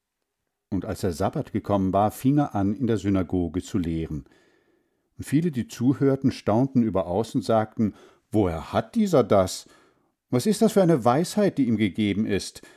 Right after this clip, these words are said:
dass auch solche Krafttaten durch seine Hände geschehen? Ist dieser nicht der Handwerker, der Sohn Marias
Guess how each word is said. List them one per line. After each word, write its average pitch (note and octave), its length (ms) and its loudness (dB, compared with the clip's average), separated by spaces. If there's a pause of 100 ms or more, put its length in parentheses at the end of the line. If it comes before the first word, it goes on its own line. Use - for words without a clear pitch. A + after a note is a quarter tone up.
(140)
dass G2+ 240 0
auch F#2 220 2
solche F#2 380 0
Krafttaten C3 920 0
durch A2 140 2
seine G#2 220 0
Hände G2+ 320 0
geschehen? G2+ 560 -2 (920)
Ist D#3+ 240 -2
dieser C3+ 220 4
nicht C3+ 180 2
der G2+ 160 2
Handwerker, B2+ 800 4
der G#2+ 220 4
Sohn A2 320 4
Marias A#2 720 2